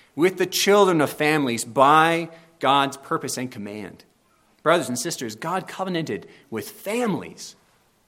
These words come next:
Why is this? Because circumcision was the same as baptism.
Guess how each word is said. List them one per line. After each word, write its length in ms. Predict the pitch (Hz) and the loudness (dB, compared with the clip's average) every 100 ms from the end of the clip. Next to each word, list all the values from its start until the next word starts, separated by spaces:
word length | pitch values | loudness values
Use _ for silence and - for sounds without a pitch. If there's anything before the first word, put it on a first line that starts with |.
| _ _ _ _ _ _ _ _ | _ _ _ _ _ _ _ _
Why 260 | - 170 190 | -2 4 4
is 220 | 175 151 | 4 0
this? 220 | 95 - | -4 -10
Because 680 | - 156 - 233 180 139 - - - _ _ _ | -12 -12 0 4 4 2 -4 -10 -20 _ _ _
circumcision 800 | - 208 208 180 190 165 175 151 | -4 -2 -2 -2 -2 -2 -2 -4
was 640 | 127 139 135 135 139 - - _ _ _ _ _ _ | 2 4 4 2 -4 -8 -14 _ _ _ _ _ _
the 100 | - | -12
same 800 | 95 - - 123 131 127 131 127 | -8 -6 -2 -2 -2 -4 -6 -8
as 160 | - 92 | -12 -18
baptism. 720 | - 95 87 - 95 - 50 | -16 -16 -16 -18 -18 -18 -18